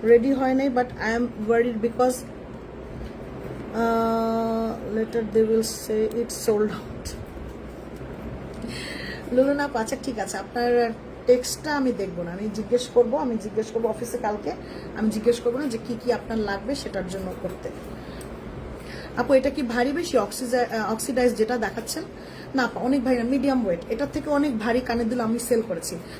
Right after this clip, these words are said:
but এটা মিডিয়াম ওয়েট, এটা অনেক ভারী না, এটার থেকেও ভারী কানের দুল আমাদের আছে, এটা মিডিয়াম ওয়েট, ওকে? But যদি এটাও আপনার ভারী মনে হয়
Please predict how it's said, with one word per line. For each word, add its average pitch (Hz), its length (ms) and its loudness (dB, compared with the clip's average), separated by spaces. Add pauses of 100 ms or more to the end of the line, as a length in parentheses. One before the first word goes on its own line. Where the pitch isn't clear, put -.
but 254 120 -4
এটা 269 120 -2
মিডিয়াম 254 440 4
ওয়েট, - 480 -6
এটা 208 140 -4
অনেক 262 320 0
ভারী 269 220 4
না, 302 160 2 (480)
এটার 240 240 -2
থেকেও 294 180 -2
ভারী 233 260 2
কানের 247 280 2
দুল 254 120 4
আমাদের 220 300 0
আছে, 180 280 -4 (220)
এটা 233 160 -4
মিডিয়াম 233 520 2
ওয়েট, 185 320 -2 (680)
ওকে? 226 260 -2 (840)
But 262 100 4 (100)
যদি 285 300 4
এটাও 339 340 2
আপনার 277 420 0
ভারী 254 280 2
মনে 269 240 4
হয় 302 340 0